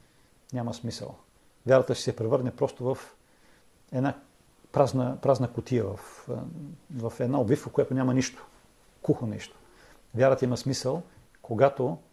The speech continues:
Исус Христос е насреща. И когато ние започнем да живеем с Него, изповядваме греховете си, говорим с Него в молитва, изследваме Словото Му,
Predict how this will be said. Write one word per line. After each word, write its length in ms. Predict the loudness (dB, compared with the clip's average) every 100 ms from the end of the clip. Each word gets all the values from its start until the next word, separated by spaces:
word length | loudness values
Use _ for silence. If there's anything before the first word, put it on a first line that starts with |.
| _
Исус 260 | -4 -2 -4
Христос 340 | -6 -4 -4
е 40 | -4
насреща. 540 | -4 -6 -8 -10 -20 -20 _ _ _ -12
И 40 |
когато 540 | 0 2 4 4 4 0 -18 -20 -20 -20 -20 _ _ _ _ -6
ние 280 | -2 2 2
започнем 400 | 0 0 0 2
да 100 | 0
живеем 360 | 2 0 0 -4
с 220 | -8 -10
Него, 280 | -8 -10 -14 _ _ _ -10
изповядваме 500 | -4 2 4 4 0
греховете 480 | -2 -2 -4 -4
си, 280 | -10 -10 -10 -14 _ -20 -20 _
говорим 400 | -2 4 4 2
с 260 | -4 -8 -6
Него 300 | -6 -4 -6
в 80 | -6
молитва, 460 | -6 -6 -6 -6 -4
изследваме 460 | 0 2 2 -2
Словото 400 | -2 -4 -4 -8
Му, 180 | -10